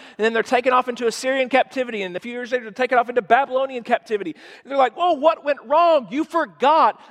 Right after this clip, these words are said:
that only God is your help and your hope." So the psalmist reminds them. But you may be asking, "But how do I know he's worthy of my trust?" Fortunately, the psalm doesn't end there.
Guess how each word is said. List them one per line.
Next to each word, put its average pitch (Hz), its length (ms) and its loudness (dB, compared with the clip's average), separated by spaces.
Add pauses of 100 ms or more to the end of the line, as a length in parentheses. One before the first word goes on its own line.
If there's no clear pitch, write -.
that 240 160 0
only 339 460 0
God 269 600 2
is 202 140 -16
your 185 160 -2
help 180 300 2
and 156 100 0
your 135 140 -6
hope." 127 320 -16 (840)
So - 120 -20
the - 60 -20
psalmist 185 580 0 (240)
reminds 165 600 0
them. 131 140 -6
But 147 160 -8
you 247 60 -6
may 311 120 0
be 247 120 -2
asking, 254 380 0 (320)
"But - 100 6
how 339 400 4
do 285 140 2
I 180 100 4
know 214 360 4
he's 147 200 -6
worthy 180 540 2
of 139 100 0
my 135 140 0
trust?" - 580 -4 (1000)
Fortunately, 190 360 -10
the 175 120 -6
psalm 175 240 -2
doesn't 180 220 -6
end 208 200 -4
there. - 180 -12